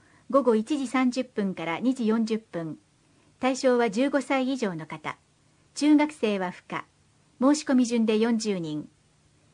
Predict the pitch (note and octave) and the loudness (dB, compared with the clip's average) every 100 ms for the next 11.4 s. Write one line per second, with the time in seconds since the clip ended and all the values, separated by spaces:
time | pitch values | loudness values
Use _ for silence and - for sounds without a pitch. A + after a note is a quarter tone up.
0 | _ - D4 D4 D4+ C#4 C4 C4 C4+ A#3+ | _ 0 0 0 2 4 4 2 2 2
1 | E3+ D3+ - _ _ _ - - C#4+ C#4 | 0 -4 -6 _ _ _ -20 0 4 4
2 | B3+ A3 A3 - F#3+ - _ _ _ C#4 | 4 0 -4 -6 -12 -12 _ _ _ 0
3 | C#4 F#3 D3+ - _ _ _ G#3+ A3+ A#3+ | 0 0 -4 -10 _ _ _ 2 4 4
4 | F3+ D3+ - _ _ _ _ _ _ _ | 2 -6 -8 _ _ _ _ _ _ _
5 | - D4+ D#4 D4+ D4 D4+ A#3+ - - A#3+ | 2 4 4 2 0 0 -2 -4 -4 -2
6 | A3+ G#3 G3 A3+ A3 G3 F#3+ - F3+ - | 0 -2 -4 -6 -6 -6 -8 -6 -10 -10
7 | _ _ _ _ _ _ _ _ _ D4+ | _ _ _ _ _ _ _ _ _ 2
8 | D4+ B3 G3+ F#3+ G#3+ D4 D4 C4 B3+ C4+ | 4 4 0 0 0 0 2 4 4 2
9 | G3 D#3 D3+ - _ _ _ _ _ C4 | -2 -4 -8 -14 _ _ _ _ _ 2
10 | D4+ - C4+ C4 A3 A#3 B3 A#3+ A3 G#3+ | 2 2 2 4 2 0 0 -2 0 -2
11 | G#3 F#3 D3+ | -2 -6 -8